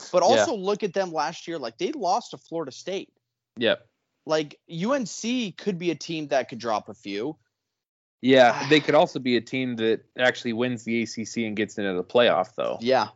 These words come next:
Speaker 1: it, I think this is because w-, we also forget Trevor's gone at Clemson.
Speaker 2: Yeah.
Speaker 1: I mean,
Speaker 2: And
Speaker 1: D J, D J is a hell,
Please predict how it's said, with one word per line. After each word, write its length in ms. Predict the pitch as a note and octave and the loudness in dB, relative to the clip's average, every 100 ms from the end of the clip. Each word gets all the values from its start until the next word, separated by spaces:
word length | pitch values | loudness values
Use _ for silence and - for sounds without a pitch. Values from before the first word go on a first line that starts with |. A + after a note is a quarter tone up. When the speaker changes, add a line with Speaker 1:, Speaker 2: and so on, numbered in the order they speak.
| - | -2
Speaker 1:
it, 180 | D#3 | 0
I 120 | D3+ F3 | 4 2
think 320 | A3+ G#3+ D#3+ | 2 -4 -2
this 180 | F3+ A3+ | -4 -4
is 180 | G3+ - _ _ _ _ _ | -12 -12 _ _ _ _ _
because 300 | - D#3+ G3 E3 | -6 0 0 0
w-, 180 | E3+ - | -4 -2
we 180 | F3 G#3 | 4 4
also 240 | B3 A#3+ | 4 0
forget 280 | E3+ F#3 G3+ | -2 0 0
Trevor's 420 | - G3 B3 F3 | 2 2 2 -6
gone 480 | D3 E3+ A3+ D3 A2+ _ - | -2 -2 -2 -4 -10 _ -14
at 140 | C3+ | -12
Clemson. 500 | - E3 G3+ C3+ B2 - | -8 -6 -6 -8 -12 -12
Speaker 2:
Yeah. 340 | C3 B2 G2+ - _ _ _ _ _ _ - | 0 2 2 -2 _ _ _ _ _ _ -6
Speaker 1:
I 80 | D#3 | 0
mean, 120 | F3+ | 2
Speaker 2:
And 100 | E3 | 4
Speaker 1:
D 180 | A3 G#3+ | 4 4
J, 160 | G#3 | 4
D 240 | F#3 F3+ A3+ | 2 2 2
J 320 | F#3 F3 D#3 | 4 4 2
is 180 | E3 C#3+ | -6 -8
a 80 | B2+ - | -10 -10
hell, 420 | D#3+ C#3+ B2+ G2+ | -8 -6 -6 -10